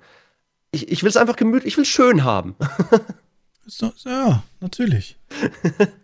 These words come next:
Speaker 1: Ich
Speaker 2: Jeder,
Speaker 1: will's
Speaker 2: wie
Speaker 1: einfach
Speaker 2: er's mag.
Speaker 1: gemütlich haben. Und, und ich glaub auch dadurch, dass, dass ich das so, so lebe, ja,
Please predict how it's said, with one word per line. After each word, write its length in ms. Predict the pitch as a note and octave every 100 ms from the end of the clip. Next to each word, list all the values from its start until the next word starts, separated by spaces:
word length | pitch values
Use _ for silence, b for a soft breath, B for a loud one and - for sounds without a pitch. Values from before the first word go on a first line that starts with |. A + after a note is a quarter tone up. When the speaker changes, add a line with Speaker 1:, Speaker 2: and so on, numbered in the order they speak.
| _ _ _ _ _
Speaker 1:
Ich 100 | A#2+
Speaker 2:
Jeder, 100 | C3
Speaker 1:
will's 80 | F3
Speaker 2:
wie 40 | F3+
Speaker 1:
einfach 120 | E3+
Speaker 2:
er's 140 | F3+
mag. 40 | E3+
Speaker 1:
gemütlich 280 | C#3 F#2+
haben. 160 | B2 A2 B B
Und, 300 | D#3+ F#3 - -
und 180 | E3+ D#3
ich 200 | D#3+ -
glaub 200 | E3 E3+
auch 140 | D3+
dadurch, 420 | D3+ D3+ F#3 F3
dass, 280 | - D3+ -
dass 200 | D3+ D#3+
ich 80 | D#3+
das 200 | D#3+ D3+
so, 280 | D3+ C3+ -
so 200 | - A#2
lebe, 520 | A2+ D3 F3 G#2+ F2+ _ _ _ _ _ _
ja, 260 | G#2+ B2